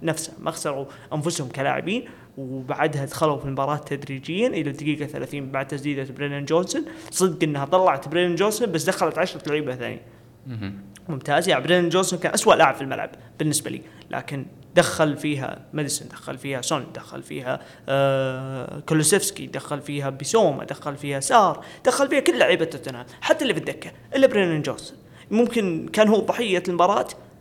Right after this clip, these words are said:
Speaker 1: لكن خلى فريقه يطلع بصي-، بشكل أفضل من خلال الهجمة هذه. يمكن لو اختزلناها في، في برينان جونسون، يعني، بالذات. آه، لكن ب-، بالنسبة لنادي توتنهام تحديدًا، توتنهام تحديدًا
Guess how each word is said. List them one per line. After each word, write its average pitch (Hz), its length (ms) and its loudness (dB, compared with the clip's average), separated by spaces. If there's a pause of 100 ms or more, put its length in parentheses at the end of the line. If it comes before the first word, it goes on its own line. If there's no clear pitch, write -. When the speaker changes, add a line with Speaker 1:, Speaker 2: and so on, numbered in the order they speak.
(220)
Speaker 1:
لكن 151 460 0 (140)
خلى 185 260 6
فريقه 175 260 4
يطلع 160 300 0
بصي-، 151 300 -6
بشكل 165 280 -4
أفضل 180 260 0
من 151 80 -2
خلال 143 160 -4
الهجمة 131 560 -6
هذه. - 140 -14 (320)
يمكن 185 200 4
لو 165 100 8
اختزلناها 151 560 0
في، 131 260 -6
في 135 120 -14
برينان 135 320 -4
جونسون، 127 360 -6
يعني، 110 180 -10
بالذات. - 400 -12 (360)
آه، 123 480 -6
لكن 143 360 -4 (340)
ب-، 160 260 -2
بالنسبة 175 420 2
لنادي 170 580 4
توتنهام 180 460 -2
تحديدًا، 143 480 -6 (200)
توتنهام 175 580 10
تحديدًا 143 480 -6